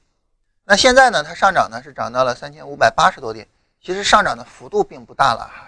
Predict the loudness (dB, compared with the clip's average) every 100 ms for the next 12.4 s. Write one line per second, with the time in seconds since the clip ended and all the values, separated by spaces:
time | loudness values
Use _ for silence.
0 | _ -20 -10 -8 -8 -8 -8 -10 -6 2
1 | 2 2 -12 -20 -20 _ _ _ _ 2
2 | 2 2 0 0 -2 _ _ _ _ _
3 | _ _ _ _ _ _ -10 -2 4 4
4 | 2 2 2 2 -2 -6 -6 0 0 0
5 | -4 -4 -2 -2 -4 -16 -14 -6 0 0
6 | 0 _ _ _ -4 -2 -6 0 0 4
7 | 4 4 0 2 4 4 0 0 0 -2
8 | -2 0 0 -4 -6 -10 -6 -6 _ _
9 | _ -4 -4 -4 -8 -6 -4 -2 -2 -2
10 | -10 -10 -10 -8 -2 2 0 -2 _ _
11 | _ -14 -12 -10 -10 -10 -12 -12 -10 -10
12 | -10 -2 -2